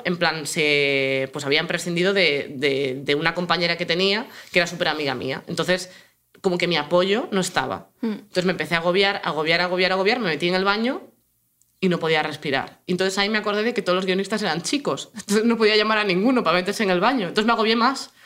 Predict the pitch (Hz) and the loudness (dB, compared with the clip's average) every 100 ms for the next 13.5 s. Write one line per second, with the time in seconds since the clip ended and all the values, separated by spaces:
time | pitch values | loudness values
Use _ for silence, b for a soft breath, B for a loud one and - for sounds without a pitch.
0 | b b b 175 180 180 196 214 - 180 | b b b -4 0 2 2 2 0 2
1 | 170 151 135 - 190 190 208 196 180 175 | 2 0 -2 -2 0 2 2 0 -2 -2
2 | 160 170 196 185 185 185 - 170 160 147 | 0 0 0 2 2 2 0 0 0 0
3 | 135 135 B B B - 175 135 135 151 | -2 -6 B B B -2 0 0 -6 -4
4 | 143 143 147 156 160 165 - 160 156 156 | -2 0 0 0 0 0 0 -2 -2 0
5 | 147 165 175 180 131 160 147 139 147 135 | 0 0 0 0 0 -2 -2 -2 -2 -2
6 | 139 143 156 160 147 135 135 139 135 131 | -4 -2 0 0 0 -2 -2 -2 0 0
7 | 131 131 123 - 143 135 143 143 151 147 | -2 -2 -4 -6 -4 -4 -4 -4 -6 -2
8 | 175 175 214 B B B B _ _ _ | 0 0 -2 B B B B _ _ _
9 | _ _ - 175 156 143 151 202 247 220 | _ _ -2 -2 0 -2 0 0 0 0
10 | 175 190 190 208 170 165 - 175 160 151 | -2 0 0 0 -2 -6 -6 -4 -2 -4
11 | 185 170 170 - 180 180 202 226 - - | -2 -2 -2 -4 -2 0 0 -2 -6 -2
12 | 202 185 131 - 175 160 160 190 202 185 | -2 -2 -8 -4 -2 -2 -2 -2 0 2
13 | 208 240 254 262 | 2 2 0 -2